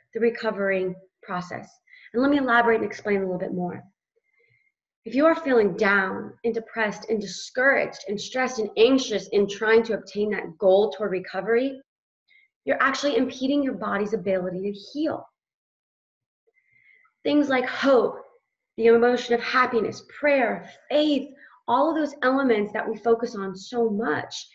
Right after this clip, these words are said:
and that we really strive toward achieving here in this, in our culture and in our group, is because those actually hold healing powers within them. When you're in a stressful state, your body is creating an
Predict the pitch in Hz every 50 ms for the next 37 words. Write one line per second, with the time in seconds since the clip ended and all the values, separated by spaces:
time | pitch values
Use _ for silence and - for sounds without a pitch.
0 | _ _ _ 208 220 226 208 - 220 208 208 196 233 254 247 240 220 - - -
1 | - 247 247 247 247 240 240 240 - - - - - - 254 233 226 214 214 -
2 | - - - - 285 285 311 320 262 233 214 202 202 208 202 - - - _ _
3 | _ _ - 254 240 240 233 233 226 233 226 220 208 208 202 202 202 - - -
4 | _ 220 214 208 196 196 190 - 233 247 254 - - 196 190 190 180 165 165 165
5 | 202 262 311 302 247 226 - - - _ _ _ _ - - - _ - 254 254
6 | 262 262 - 262 277 269 269 226 208 262 277 294 277 277 - - 254 247 277 277
7 | - - - 226 226 214 - - - - 254 247 247 240 - - 254 269 269 254
8 | 233 220 208 220 226 226 220 220 202 202 - - 254 294 311 233 - - - -
9 | - _ _ _ _ _ _ _ _ _ _ _ _ _ _ - - - - _
10 | _ 240 247 285 320 339 330 285 240 226 - - - 269 294 285 - - 220 185
11 | - - - - - 254 294 320 247 156 - - - - _ _ _ _ _ _
12 | _ _ _ _ _ _ _ _ _ _ - 285 226 214 233 226 233 262 262 254
13 | 220 - - - 220 220 - - - 220 214 214 220 226 220 214 220 - - -
14 | 202 190 180 -